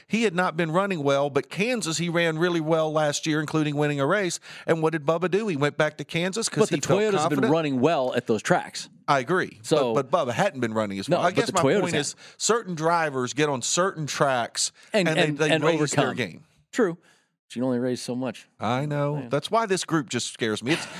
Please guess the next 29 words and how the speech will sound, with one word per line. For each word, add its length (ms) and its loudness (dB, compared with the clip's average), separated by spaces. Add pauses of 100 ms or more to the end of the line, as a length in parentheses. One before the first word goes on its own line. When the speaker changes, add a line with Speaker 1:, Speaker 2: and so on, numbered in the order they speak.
(120)
Speaker 1:
this 240 0
is 100 -4
my 180 2
group 280 -2
where 80 0
I'm 80 -2
going, 260 -2 (200)
"Eh, 340 0
Speaker 2:
No, 100 2
I 180 2
look 100 2
Speaker 1:
I 60 4
ain't 60 0
Speaker 2:
at 100 -8
Kyle 120 2
Speaker 1:
touching 140 -2
Speaker 2:
Busch 80 0
Speaker 1:
it." 60 -12
Speaker 2:
and 80 -6
zero 280 2
in 100 0
on 120 -2
that, 160 2
baby. 180 -4
I'm 140 -2
there. 200 -6 (720)
Uh, 360 0
Group 280 0
D, 320 0